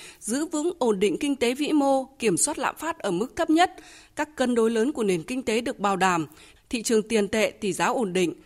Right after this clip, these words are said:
thanh khoản thị trường thông suốt. Sản xuất khu vực nông nghiệp vẫn là điểm sáng,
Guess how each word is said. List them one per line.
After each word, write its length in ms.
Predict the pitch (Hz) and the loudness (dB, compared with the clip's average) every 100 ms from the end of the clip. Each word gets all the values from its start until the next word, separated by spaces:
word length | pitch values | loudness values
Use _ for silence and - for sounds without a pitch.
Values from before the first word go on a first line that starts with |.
| - | -12
thanh 180 | - 285 | -4 -2
khoản 260 | 277 214 160 | 0 -2 -2
thị 140 | 190 | -6
trường 320 | - 202 165 | -4 -4 -4
thông 160 | 214 226 | -4 -2
suốt. 220 | 311 330 - - - - - - - | 0 -2 -4 -20 -20 -20 -20 -20 -4
Sản 220 | 247 202 | 0 2
xuất 200 | 311 330 | 0 -2
khu 120 | 320 | -2
vực 220 | 247 196 | 0 0
nông 200 | 277 294 | 2 2
nghiệp 180 | 240 190 - | 2 0 -2
vẫn 200 | 233 320 | -2 0
là 160 | 339 | 0
điểm 220 | 208 180 151 | 0 0 0
sáng, 400 | - 175 202 | -2 -2 -4